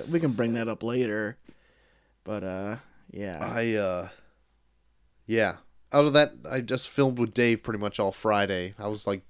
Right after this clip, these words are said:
Speaker 1: Yeah.
Speaker 2: drunk by noon, I think.
Speaker 1: <laughs> I was pretty bummed I couldn't join your guys' Watchmen discussion, 'cause I had so, I even went back and listened to our Watchmen show. That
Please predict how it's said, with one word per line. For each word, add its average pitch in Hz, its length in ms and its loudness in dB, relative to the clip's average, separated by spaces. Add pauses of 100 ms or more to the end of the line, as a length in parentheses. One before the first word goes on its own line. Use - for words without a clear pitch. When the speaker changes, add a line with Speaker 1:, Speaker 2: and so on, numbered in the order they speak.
Speaker 1:
Yeah. 117 400 -4
Speaker 2:
drunk 101 320 -4
by 98 140 0
noon, 90 520 -6
I - 40 -4 (220)
think. 92 400 -8 (180)
Speaker 1:
<laughs> - 200 -20
I - 40 -4
was 202 80 -2
pretty 269 200 4
bummed 160 300 8
I 131 40 6
couldn't 139 380 0 (1000)
join 143 320 4
your 139 100 4
guys' 127 360 2
Watchmen 127 400 -2
discussion, 120 580 -4
'cause 120 280 -4
I 151 140 0
had 139 280 -6
so, 127 240 -4 (340)
I 220 60 10
even 302 200 8
went 226 180 8
back 190 240 12
and 160 140 4
listened 160 280 8
to 160 120 10
our 151 220 10
Watchmen 147 600 2
show. 175 460 6
That 151 100 2